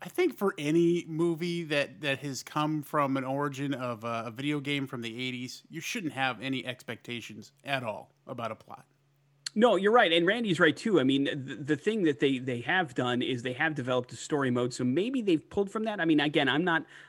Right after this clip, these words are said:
Speaker 2: I'm not well versed in, in any of these characters' stories in the current world of, of Mortal Kombat. So they could have pulled from that. I don't know, but you're right. I mean, Jay, when you're, when you, when you're thinking of the arcade version of Mortal Kombat, it's just like,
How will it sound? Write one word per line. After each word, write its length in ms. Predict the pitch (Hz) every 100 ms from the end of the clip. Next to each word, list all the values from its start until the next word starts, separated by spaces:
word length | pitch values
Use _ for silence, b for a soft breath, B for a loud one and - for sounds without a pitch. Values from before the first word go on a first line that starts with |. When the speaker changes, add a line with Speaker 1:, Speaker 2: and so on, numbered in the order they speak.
| -
Speaker 2:
I'm 140 | 156
not 160 | 196 165
well 180 | 151 139
versed 340 | 135 143 -
in, 160 | 131 127
in 140 | 123
any 240 | 127 143 131
of 40 |
these 160 | 127 -
characters' 520 | 135 123 - 120 - b b
stories 560 | - - 151 135 127 127
in 80 | 120
the 80 |
current 480 | 117 - 170 156 139
world 480 | 123 131 123 123 123
of, 240 | 127 123 117
of 140 | 127
Mortal 300 | 120 127 123
Kombat. 340 | - 120 120 -
So 100 | 147
they 120 | 160
could 260 | - 160
have 220 | 160 160 -
pulled 240 | 165 160
from 200 | 170 165
that. 180 | 160 160 b b _ 135
I 100 | 165
don't 260 | 156 135
know, 340 | 135 135 165 - b 156
but 100 | 143
you're 100 | 151
right. 220 | 160 135 131
I 60 |
mean, 180 | 127 127
Jay, 180 | 123 135
when 160 | 139 156
you're, 140 | 170
when 160 | 196 185
you, 300 | 160 175 180
when 100 | 196
you're 80 |
thinking 220 | 190 180 151
of 40 |
the 220 | 135 135 139
arcade 440 | 135 - 156 151
version 300 | 147 139 139
of 80 | 123
Mortal 180 | 135 127
Kombat, 380 | 139 143 143
it's 120 | 135 -
just 160 | 143
like, 160 | 135